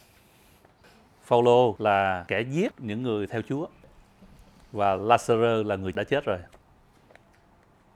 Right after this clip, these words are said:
Nếu như Đức Chúa Trời đã có thể sử dụng những người đó cho sự vinh hiển của danh Ngài, thì Ngài cũng có thể sử dụng chúng ta nữa.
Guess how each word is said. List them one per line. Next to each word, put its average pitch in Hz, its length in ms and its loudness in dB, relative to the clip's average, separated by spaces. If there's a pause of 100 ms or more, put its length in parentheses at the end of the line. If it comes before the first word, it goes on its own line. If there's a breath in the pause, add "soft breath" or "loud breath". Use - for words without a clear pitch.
(380)
Nếu 151 140 2
như 185 100 6
Đức 185 160 6
Chúa 202 80 4
Trời 135 520 8
đã 117 100 6
có 185 120 2
thể 156 140 8
sử 123 240 4
dụng 131 460 2
những 127 180 -2
người 123 180 2
đó 156 280 4 (140)
cho 147 140 0
sự 120 200 -2
vinh 147 180 0
hiển 131 280 0
của 156 80 -4
danh 127 200 -4
Ngài, 107 280 -4 (100)
thì 95 160 -10
Ngài 98 240 -8
cũng 101 160 -8
có 120 60 -6
thể 110 100 -4
sử 107 140 -6
dụng 101 220 -8
chúng 117 140 -14
ta 113 160 -6
nữa. 101 160 -12